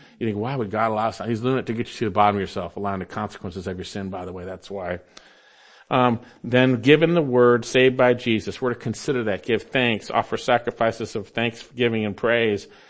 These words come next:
and tell of his works with joyful singing. Amen.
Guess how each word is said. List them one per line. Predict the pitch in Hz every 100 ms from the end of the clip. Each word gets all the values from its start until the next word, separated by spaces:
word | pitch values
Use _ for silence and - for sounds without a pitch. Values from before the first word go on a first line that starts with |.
| - -
and | 110
tell | - 113
of | 110
his | 107
works | 104 104 98 -
with | 98 - -
joyful | 90 90 87 -
singing. | - - 71 73 87 _
Amen. | 98 92 87 87 80